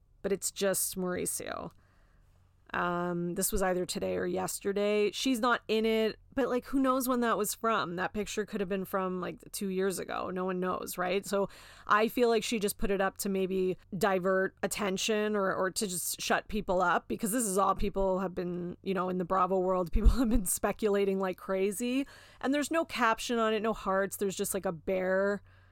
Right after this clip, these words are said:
gif in the corner. So, you know, it just goes along with everything else. Like, she's just been posting, like, the bare minimum when it comes to Mauricio, no pun intended.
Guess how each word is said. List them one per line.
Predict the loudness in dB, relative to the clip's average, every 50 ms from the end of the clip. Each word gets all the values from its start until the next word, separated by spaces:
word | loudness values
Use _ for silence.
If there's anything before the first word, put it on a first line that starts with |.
| -20 -20 -20 -18 -14 -6
gif | -2 0 2 2 2 0 0 -2
in | -2 -2
the | -2 -4
corner. | -4 -4 -4 -4 -2 -2 -2 0 0 0 -2 -4 -6 -8 -12 -12 -12 -12
So, | -10 -2 0 0 2 2 2 0 0 -2 -6 -10 -10 -8
you | -6
know, | -4 -2 -2 -2
it | -2 -4 -2
just | -2 -4 -2
goes | 0 -2 0 0
along | 0 0 0 0 0 -2
with | -2 -2
everything | 0 0 -2 -2 -2 -2 -2
else. | -2 -2 -2 0
Like, | 0 0
she's | 0 0 -2 -4
just | -4 -6 -4
been | -4 -6 -2
posting, | 0 0 0 0 -2 -2 -4 -4 -4 -2
like, | -4 -6 -4
the | -4 -6
bare | -4 -2 -2 -2 -2
minimum | -2 -2 -4 -6 -6 -6 -6 -8 -8 -8 -10 -10 -10 -12 -14 -18 -10
when | -8 -6 -6 -6
it | -4
comes | -4 -4 -2 -4 -4
to | -4 -4
Mauricio, | -2 -2 -2 -2 -2 -2 -2 -4 -4 -6 -6 -4
no | 0 0 2 2
pun | 0 -2 -2
intended. | -4 -8 -8 -8 -8 -8 -8 -8 -8 -8 -10